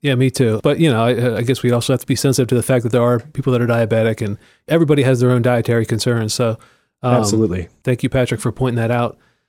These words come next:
Speaker 1: Um, 'cause we wanna be factual, but we're always gonna be opinionated, and, and <laughs> we just, we're gonna, we're gonna lump all these, these sugar substitutes into, into one big, into one big pot and say, you know, "This is sugar, and then this is everything else."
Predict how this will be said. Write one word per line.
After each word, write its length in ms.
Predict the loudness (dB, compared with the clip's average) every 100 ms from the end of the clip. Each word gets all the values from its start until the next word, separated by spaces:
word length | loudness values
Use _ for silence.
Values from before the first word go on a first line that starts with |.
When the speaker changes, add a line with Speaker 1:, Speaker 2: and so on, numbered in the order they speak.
| _ _
Speaker 1:
Um, 260 | -4 -2 -2
'cause 140 | 0 4
we 80 |
wanna 180 | 4 4
be 260 | 2 0 -2 -10
factual, 760 | -6 0 0 0 -2 -2 -2 -6 _ _ _
but 100 | -4 2
we're 120 | 2
always 220 | 2 2
gonna 160 | 0 0
be 100 | 0
opinionated, 720 | 0 0 0 0 -2 -2 -4
and, 260 | -6 -6 -6
and 120 | -6 -6 -8
<laughs> 160 | -6
we 40 | -6
just, 460 | -2 -2 -2 -8 -12 -12 -6 0
we're 100 | 2
gonna, 280 | 4 0 -2 -6
we're 120 | 0 2
gonna 160 | 4
lump 220 | 4 4 2
all 140 | 4
these, 280 | 4 2 0 0
these 220 | 0 2
sugar 280 | 2 2 2
substitutes 560 | 2 0 2 2 2
into, 340 | 2 2 2 0
into 160 | 0
one 200 | 2 2
big, 300 | 2 0 -2 -6
into 200 | -4 0
one 160 | 0 0
big 180 | -2 -2
pot 240 | -2 0
and 100 | -2
say, 260 | -2 0 0
you 120 | -2
know, 100 | 0
"This 220 | 0 0
is 60 | 0
sugar, 340 | 2 2 2
and 100 | 2
then 100 | 0
this 100 | 0
is 80 | 0
everything 340 | -2 -2 -2 -2
else." 300 | -4 -6